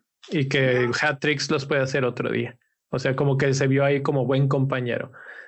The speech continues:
Speaker 1: Eh,
Speaker 2: Pues
Speaker 1: yo
Speaker 2: está bien.
Speaker 1: creo que con la cantidad de, de penales que <laughs> le marcan al, al Manchester United, eh, Fernández ahorita es un indiscutible en nuestros equipos.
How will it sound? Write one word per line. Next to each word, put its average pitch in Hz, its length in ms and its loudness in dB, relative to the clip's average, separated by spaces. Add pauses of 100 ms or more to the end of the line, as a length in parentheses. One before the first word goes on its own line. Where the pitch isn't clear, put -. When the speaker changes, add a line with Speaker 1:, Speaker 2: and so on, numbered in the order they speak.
(280)
Speaker 1:
Eh, 135 220 2
Speaker 2:
Pues 131 140 2
Speaker 1:
yo 156 100 2
Speaker 2:
está 175 140 0
bien. - 0 -
Speaker 1:
creo 196 260 2
que 208 180 0
con 143 200 2
la 135 100 0
cantidad 143 580 2
de, 156 380 2
de 135 140 0
penales 139 500 0
que - 100 -2
<laughs> 139 80 0
le - 120 -4
marcan 147 480 0
al, 120 640 0
al 131 140 0
Manchester 143 480 0
United, 135 580 0 (180)
eh, 139 280 0
Fernández 151 500 2
ahorita 143 380 0
es 165 140 0
un 180 120 2
indiscutible 143 680 0
en 147 40 0
nuestros 131 380 -2
equipos. 135 420 -2